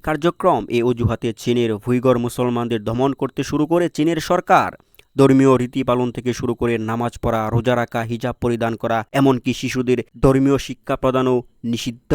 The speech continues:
করে। চীনের সবচেয়ে নৃশংস পদক্ষেপ হলো বন্দি শিবির বা পূর্ণ শিক্ষা কেন্দ্র প্রতিষ্ঠা করা। মানবাধিকার সংস্থাগুলোর মতে প্রায় দশ লাখেরও বেশি উইগর মুসলমানকে এই ক্যাম্পে আটক রাখা হয়েছে। এসব ক্যাম্পের উদ্দেশ্য হলো উইগর মুসলমানদের সংস্কৃতি,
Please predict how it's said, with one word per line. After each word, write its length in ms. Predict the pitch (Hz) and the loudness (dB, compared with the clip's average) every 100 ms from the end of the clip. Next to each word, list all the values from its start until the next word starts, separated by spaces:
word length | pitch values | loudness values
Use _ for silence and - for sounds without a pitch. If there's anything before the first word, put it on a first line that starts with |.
| 143 | -2
করে। 180 | 160 180 131 60 - - | -2 -2 -4 -6 -14 -10
চীনের 260 | 196 185 165 151 | -2 0 0 0
সবচেয়ে 340 | 147 - 139 | -4 0 0
নৃশংস 340 | 131 156 151 147 - | 0 -2 0 -2 -2
পদক্ষেপ 400 | 131 135 - 131 123 | -2 -4 -6 -6 -2
হলো 160 | 131 120 143 | 0 0 2
বন্দি 280 | 156 156 151 | 2 2 0
শিবির 280 | 147 151 131 | 0 0 0
বা 100 | 135 135 - | 0 -2 2
পূর্ণ 200 | 165 160 160 - | 4 6 4 0
শিক্ষা 260 | 147 - 160 - | -6 -6 -8 -4
কেন্দ্র 220 | 170 160 - | -2 -2 -2
প্রতিষ্ঠা 360 | 170 170 175 185 | -6 -6 -6 -2
করা। 160 | 175 127 113 | 0 0 0
মানবাধিকার 540 | 120 117 117 - 120 - | -2 -4 -4 0 -2 0
সংস্থাগুলোর 560 | 120 - 123 113 117 120 | -4 -4 -6 -2 -2 -2
মতে 160 | 117 113 - | -2 -4 -2
প্রায় 180 | 113 110 | -2 0
দশ 120 | 120 - 127 | -2 -2 -4
লাখেরও 280 | - 127 120 | -2 0 0
বেশি 180 | 123 127 113 | -2 -2 -2
উইগর 280 | 135 135 139 131 | 2 4 4 4
মুসলমানকে 540 | 123 143 139 139 131 139 151 | 0 0 0 0 -2 -2 -2
এই 80 | 139 | -2
ক্যাম্পে 260 | 151 147 143 | -2 0 -2
আটক 180 | 139 151 147 | -2 -4 -4
রাখা 160 | 143 139 | -2 0
হয়েছে। 280 | 156 170 180 127 - 143 | 0 2 0 0 -2 0
এসব 180 | 151 127 - | 2 2 2
ক্যাম্পের 300 | 127 120 117 | 0 0 -4
উদ্দেশ্য 300 | 117 120 - 123 | -4 -6 -4 -2
হলো 180 | 117 113 104 123 | 0 0 -2 2
উইগর 280 | 135 135 123 | 4 6 4
মুসলমানদের 560 | 117 127 120 117 117 113 - | 0 -2 -2 -2 -2 -4 -2
সংস্কৃতি, 400 | 123 - 120 | -4 -4 -8